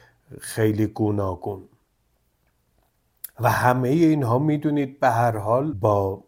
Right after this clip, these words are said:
صرف انرژی انجام می‌شه. هیچ کدوم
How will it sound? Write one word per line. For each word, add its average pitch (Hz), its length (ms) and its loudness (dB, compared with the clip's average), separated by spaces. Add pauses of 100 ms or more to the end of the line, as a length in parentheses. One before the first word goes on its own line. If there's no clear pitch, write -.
(200)
صرف 104 560 0
انرژی 117 1120 0
انجام 101 600 -4
می‌شه. 95 400 -10 (360)
هیچ - 400 0
کدوم 107 500 -2